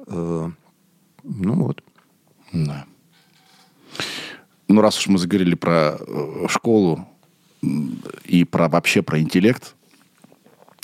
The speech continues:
Speaker 2: а в геноме записан же интеллект, да?
Speaker 1: Оу. <laughs> Вы совсем уже хотите, чтобы нам прилетело.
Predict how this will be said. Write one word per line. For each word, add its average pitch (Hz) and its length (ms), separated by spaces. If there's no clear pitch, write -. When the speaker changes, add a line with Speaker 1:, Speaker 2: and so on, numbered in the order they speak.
Speaker 2:
а 85 420
в 92 100
геноме 90 440
записан 87 420
же 71 140
интеллект, - 360
да? 85 180
Speaker 1:
Оу. 98 800
<laughs> - 0
Вы 104 1500
совсем 123 300
уже 90 140
хотите, - 340
чтобы - 260
нам 76 180
прилетело. - 580